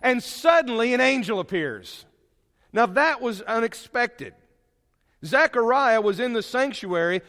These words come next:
when an angel of the Lord appeared, standing to the right of the incense altar. Zechariah is overwhelmed with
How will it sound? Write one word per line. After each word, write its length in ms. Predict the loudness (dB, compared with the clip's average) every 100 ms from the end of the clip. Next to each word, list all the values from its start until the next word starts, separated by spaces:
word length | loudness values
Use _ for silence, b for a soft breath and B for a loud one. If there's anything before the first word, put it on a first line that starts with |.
| B -2
when 120 | 0
an 120 | 0 0
angel 520 | 0 2 0 0 0
of 80 | 0
the 80 |
Lord 320 | 0 2 2 0
appeared, 480 | -2 0 2 0
standing 540 | -4 -2 2 2 0 -4
to 100 | -4
the 120 | -2
right 400 | 0 2 2 0
of 140 | -4 -6
the 140 | -6
incense 560 | -4 -4 -4 -4 -4 -4
altar. 540 | -2 0 0 -6 -16 -16 _ _ _ _ _ _ _ _ _ _
Zechariah 840 | 0 0 2 2 4 4 2 0 -4 -12
is 140 | -4 0
overwhelmed 760 | 2 2 0 2 2 0 -4 -12
with 220 | -8 -8